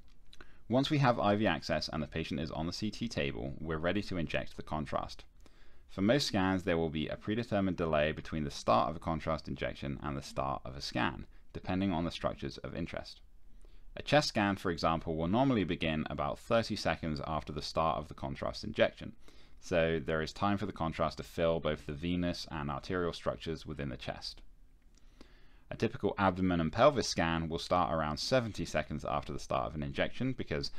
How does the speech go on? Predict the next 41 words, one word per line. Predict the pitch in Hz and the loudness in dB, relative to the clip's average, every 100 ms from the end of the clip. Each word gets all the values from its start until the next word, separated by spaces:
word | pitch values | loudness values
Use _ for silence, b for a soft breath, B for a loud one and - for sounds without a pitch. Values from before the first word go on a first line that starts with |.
| B B | B B
this | 117 | -4
is | 127 | 2
how | 107 | 4
long | 92 92 | 6 4
it | 82 | 2
takes | - 85 - | 0 -4 -4
the | |
contrast | - 80 76 80 76 | -4 -4 0 0 0
to | 76 | -4
reach | 71 67 - | -4 -4 -4
the | 67 | -8
portal | - 80 - 73 | -2 -4 -2 -4
venous | 71 71 69 | -2 -2 -2
system. | - 127 - 55 - - - - - - - - - - B B B B | -2 -2 -4 -8 -10 -16 -20 -20 -20 -20 -20 -20 -20 -20 B B B B
These | 113 143 139 | 2 2 4
different | 120 - 120 | 2 2 2
timing | 101 98 98 | 4 4 4
protocols | 90 85 - 80 78 - | 4 0 0 -2 -2 0
are | 82 80 | 2 2
referred | - - 82 | 2 2 2
to | - 78 73 | 0 -4 -2
as | 73 | -4
phases | - - 98 101 95 78 71 | -6 -4 2 2 2 0 -2
of | - | -8
contrast | - 73 71 69 - | -6 -6 -4 -4 -4
enhancement, | - - 101 - - - B B B B B | -6 -2 -2 -2 -8 -12 B B B B B
and | - 90 85 85 76 | -2 0 2 2 0
you | - 82 | -2 -4
can | - 92 | -2 4
dive | 107 120 | 6 6
more | 104 98 95 | 6 6 6
into | 90 | 2
the | 90 | 0
differences | 82 95 90 - 85 78 | 0 0 -2 0 2 2
in | - 78 | -4 -6
phases | - 87 82 82 | -2 2 2 -2
of | 76 | -6
enhancement | 73 78 85 73 78 76 | -6 -2 -2 -2 -4 -4
when | 53 78 | -2 -2
you | 73 | -2
look | 76 73 | -2 -4